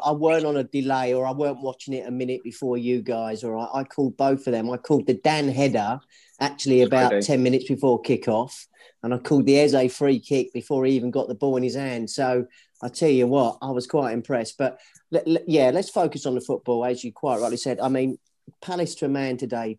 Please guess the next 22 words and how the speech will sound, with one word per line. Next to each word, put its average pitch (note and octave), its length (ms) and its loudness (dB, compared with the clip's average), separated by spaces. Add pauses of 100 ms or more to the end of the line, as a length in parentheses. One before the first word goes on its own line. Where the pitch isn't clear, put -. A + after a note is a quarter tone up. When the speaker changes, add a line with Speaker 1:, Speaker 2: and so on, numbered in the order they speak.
Speaker 1:
played A#2+ 260 -6 (100)
incredibly A#2+ 600 -6
well. A2 400 -2
Yes, C#3+ 500 -2 (440)
it B2 120 0
was C3+ 120 0
an C3 80 -2
open C#3 380 2
game. A#2+ 200 -2
It C3+ 40 0
was C3 120 -4
a C#3 60 -4
fantastic G3 640 -4
game B2+ 140 0
of A#2+ 80 -2
football A2 240 -4
to B2 140 -6
watch. A#2 340 0
It C3 60 0
went C3 220 0
really D3 240 2
quickly, A2+ 540 -2